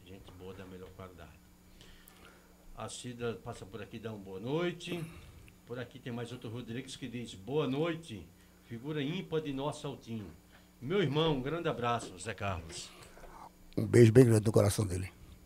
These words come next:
Speaker 1: A Neide Batista diz, "Meu amigo Júlio Cláudio, um forte abraço."
Speaker 2: Outro.
Speaker 1: Neide, Neide, Neide é a esposa do Tuta, né?
Speaker 2: Uhum.
Speaker 1: Neide Batista, esposa do Tuta.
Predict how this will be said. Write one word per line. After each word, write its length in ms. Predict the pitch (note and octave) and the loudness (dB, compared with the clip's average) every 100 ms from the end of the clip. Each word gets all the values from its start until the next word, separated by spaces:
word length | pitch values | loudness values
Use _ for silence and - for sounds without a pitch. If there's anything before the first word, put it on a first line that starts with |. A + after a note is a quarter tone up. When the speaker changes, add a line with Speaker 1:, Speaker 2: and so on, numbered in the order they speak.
| - - - - - - - - - - | -20 -20 -20 -20 -20 -20 -20 -20 -16 -10
Speaker 1:
A 180 | G#2+ | -8
Neide 440 | G#2+ A2+ C3+ D3+ C3 | -4 0 2 0 -2
Batista 600 | B2 A2+ - F3 - D#3+ | -2 -2 -2 -6 -4 -4
diz, 580 | A#2+ C3 A#2+ G#2 - - | -2 -2 -2 -6 -8 -10
"Meu 280 | C3 B2+ F3+ | -8 -4 -2
amigo 380 | D3 C3 E3+ D#3 | 0 0 -2 -4
Júlio 300 | - D#3 D#3 | -4 -6 -6
Cláudio, 540 | - C3 C#3+ D3 A2+ | -4 0 0 0 -4
um 40 | G#2 | -8
forte 300 | - C#3+ B2+ | -8 -8 -8
abraço." 580 | G#2+ G2+ A2 - - - - | -8 -6 -6 -8 -12 -18 2
Speaker 2:
Outro. 400 | A#2+ A2 - - - - - - - - G2 | 2 2 -6 -14 -16 -20 -20 -20 -20 -20 -14
Speaker 1:
Neide, 360 | G2+ A#2 F#2+ | -10 -10 -12
Neide, 300 | G2 G#2+ C3 A2 | -12 -10 -10 -10
Neide 280 | A#2 C3+ D3+ | -12 -8 -8
é 20 | |
a 60 | |
esposa 320 | C3+ - C3 A#2 | -8 -10 -8 -8
do 100 | A2 | -10
Tuta, 320 | - B2+ A2 | -12 -12 -8
né? 140 | C#3 - - | -8 -10 -10
Speaker 2:
Uhum. 220 | G#2+ G2+ | -4 -4
Speaker 1:
Neide 280 | F#2 G#2+ A2 | -4 -8 -10
Batista, 440 | G2+ F#2+ A#2+ A2+ | -10 -12 -12 -16
esposa 280 | - - A2+ | -16 -14 -14
do 100 | G#2+ | -14
Tuta. 420 | - C#3 C#3 G#2 | -16 -14 -14 -14